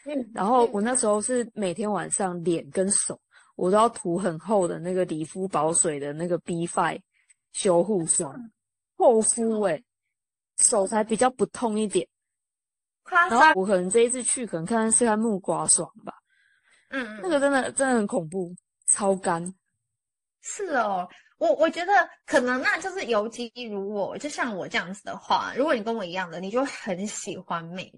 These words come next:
Speaker 1: 日。就是我去美国、日本，就是皮肤很好，不太需要做什么事情，然后就很轻松、很舒服这样子。可是回台湾就很容易出油啊，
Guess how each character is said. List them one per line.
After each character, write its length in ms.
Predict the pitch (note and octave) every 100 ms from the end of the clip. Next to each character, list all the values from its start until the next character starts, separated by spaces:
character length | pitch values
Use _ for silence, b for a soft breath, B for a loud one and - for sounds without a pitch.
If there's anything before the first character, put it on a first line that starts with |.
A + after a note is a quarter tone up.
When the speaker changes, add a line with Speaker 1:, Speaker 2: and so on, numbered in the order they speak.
| -
Speaker 1:
日。 240 | G3 E3 B B B -
就 120 | A#4+
是 120 | C5
我 120 | D4 B3
去 160 | - G#4+
美 140 | C4
国、 100 | A#3
日 80 | C#4+
本， 140 | E4+ A#3+
就 80 |
是 80 | F#4 F#4+
皮 160 | - C#4+
肤 100 | F4+
很 160 | C4
好， 320 | C#4+ C#4 G3+ F3
不 120 | C#4+
太 160 | G4
需 140 | F#4+ D#4
要 120 | E4
做 180 | - D#4
什 80 | G3+
么 100 | F3+
事 300 | - C4+ F#3
情， 200 | - E3+ -
然 180 | G3+ G3+
后 100 | C#4
就 120 | D4
很 280 | - G#3 F3
轻 280 | - A3 A#3
松、 360 | - F#3+ G3 G#3+ b b
很 80 | B3 G#3+
舒 340 | - C#4+ E4
服 180 | F#3 F3+
这 80 | G#3+
样 200 | F3+ F#3
子。 180 | - -
可 120 | D#4
是 80 | B4
回 180 | E4+ B3
台 220 | - A3
湾 140 | A#3+
就 80 | C4 -
很 120 | -
容 100 | F#3+
易 60 | A#3+
出 280 | - A#3 A#3
油 200 | G3 -
啊， 260 | - G2